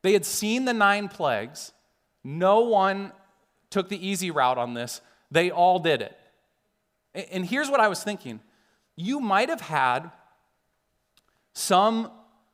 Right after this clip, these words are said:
young men, some firstborns in those families who were up all night. Like, who, who would be in that category? You're like, you're like, "I hope the blood works." You know, you're like, just, like, wide-eyed, like, the whole night.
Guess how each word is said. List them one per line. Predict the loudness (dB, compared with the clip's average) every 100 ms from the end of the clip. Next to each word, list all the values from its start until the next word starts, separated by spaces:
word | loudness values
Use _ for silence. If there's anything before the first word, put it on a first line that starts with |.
| _ _ _ _ _ _ -10
young | 2 2 2 0
men, | 0 2 0 -2
some | -4 -2 -2
firstborns | -2 0 0 -4 -8 -6 -6 -8 -12 -18 _ _ -8
in | -6 -2
those | -4 -4
families | -6 -2 -2 -4 -10 -12 -14 -18 _ _ _ _ _
who | -6 -4
were | -2 -2 4
up | 4 2
all | 0 0 0
night. | -4 -4 -6
Like, | -6 -4
who, | -4 -4
who | -6 -8 -6 -4
would | -4
be | -4 -4
in | -2
that | 0 0 2
category? | 0 2 -4 -6 -2
You're | -2
like, | -2
you're | -4
like, | -8 -8 _ _ _
"I | -18
hope | -16 -16
the | -16
blood | -14 -14 -14
works." | -14 -14 -14 -16 -18 _ _ -20 -20 -20 -20 -20 -10
You | -6
know, | -4 -2
you're | -2 -4
like, | -8 -14 -20 -20 _ _ _ -4
just, | 0
like, | 0 0
wide-eyed, | 0 4 4 6 4 4
like, | -2 -6
the |
whole | -4 -4 0
night. | 2 0 -2